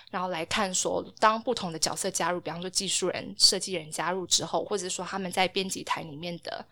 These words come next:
角色提高，或是参与的程度提高的时候，我们是不是可以对于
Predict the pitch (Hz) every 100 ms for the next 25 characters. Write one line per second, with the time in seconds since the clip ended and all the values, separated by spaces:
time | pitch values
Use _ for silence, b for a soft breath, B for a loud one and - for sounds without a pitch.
0 | B 156 170 247 196 - 170 - 175 175
1 | 208 196 - - - - 214 190 - -
2 | 170 165 185 - 160 160 170 185 - -
3 | 175 - 170 190 175 180 - 156 160 165
4 | - 127 - - -